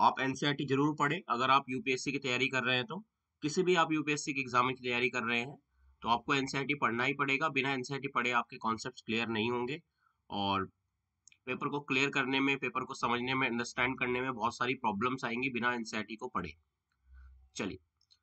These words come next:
तो शुरू करते हैं। हमारा chapter चल रहा है एनसीईआरटी का। ये Telegram group था, कल एक बहुत अच्छी opportunity थी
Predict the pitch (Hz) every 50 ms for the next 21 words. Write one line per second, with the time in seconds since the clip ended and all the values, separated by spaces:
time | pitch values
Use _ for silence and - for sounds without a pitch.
0 | _ _ _ _ _ _ - - - 190 185 202 202 202 175 160 - 202 208 202
1 | 180 180 170 175 190 202 - - 190 - - 208 208 202 196 180 165 160 175 175
2 | 175 180 180 - - 147 143 147 - 175 160 156 151 156 156 156 185 226 - -
3 | _ _ _ _ _ _ _ - 139 135 - 151 147 156 151 156 151 160 165 180
4 | 175 147 151 160 165 147 - - 170 160 180 208 - - - _ - 156 160 165
5 | 170 - - 139 156 135 123 131 135 143 147 139 147 - - 170 123 - 123 131
6 | 131 131 - - 143 139 139 147 147 143 151 165